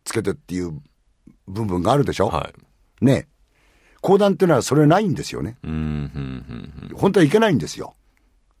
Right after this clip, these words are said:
Speaker 1: 聞いてる人にそういうのを思わせないと。
Speaker 2: うん、うん、
Speaker 1: うん。
Speaker 2: うん。
Speaker 1: だから、あのー、役者のようないい男だとか、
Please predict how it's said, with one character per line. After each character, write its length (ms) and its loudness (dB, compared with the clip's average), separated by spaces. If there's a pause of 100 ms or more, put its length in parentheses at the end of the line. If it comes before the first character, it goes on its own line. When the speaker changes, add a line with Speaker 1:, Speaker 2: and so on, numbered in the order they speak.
(720)
Speaker 1:
聞 160 4
い 80 4
て 100 4
る 80 2
人 240 2
に 140 4
そ 140 -2
う 40 2
い 20 2
う 40 0
の 60 0
を 40 -2
思 120 -2
わ 80 0
せ 100 -6
な 100 -4
い 60 -10
と。 240 -18
Speaker 2:
う 40 -14
ん、 240 -10 (180)
う 60 -14
ん、 40 -12
Speaker 1:
う 60 0
ん。 60 2
Speaker 2:
う 40 0
ん。 300 -14 (260)
Speaker 1:
だ 120 2
か 80 4
ら、 120 4
あ 40 0
の 420 0 (960)
ー、 40 -4
役 160 2
者 160 4
の 80 2
よ 120 6
う 40 4
な 80 4
い 80 0
い 60 2
男 260 -2
だ 120 -8
と 80 -12
か、 260 -18